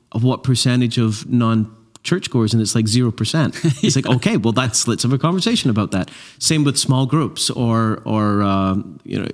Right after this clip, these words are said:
Speaker 1: you know, wh-, whatever, you know,
Speaker 2: Yeah.
Speaker 1: like, we're, we're gonna start to be intentional about that.
Speaker 2: That's fun.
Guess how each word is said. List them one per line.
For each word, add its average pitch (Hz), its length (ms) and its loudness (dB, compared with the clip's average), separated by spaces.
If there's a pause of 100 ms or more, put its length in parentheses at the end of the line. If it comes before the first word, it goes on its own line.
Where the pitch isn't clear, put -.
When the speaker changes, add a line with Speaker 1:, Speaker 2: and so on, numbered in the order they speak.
(260)
Speaker 1:
you 123 120 -2
know, 104 220 2 (600)
wh-, - 200 -14
whatever, 131 400 -2
you 120 100 0
know, 110 100 0
Speaker 2:
Yeah. - 60 0
Speaker 1:
like, 104 200 -2
we're, 143 100 2
we're 139 120 0
gonna 151 140 0
start 120 360 -2
to 107 320 0 (500)
be 123 80 2
intentional 123 420 0
about 90 220 -2
that. 82 180 -4
Speaker 2:
That's 196 140 -8
fun. 190 280 -2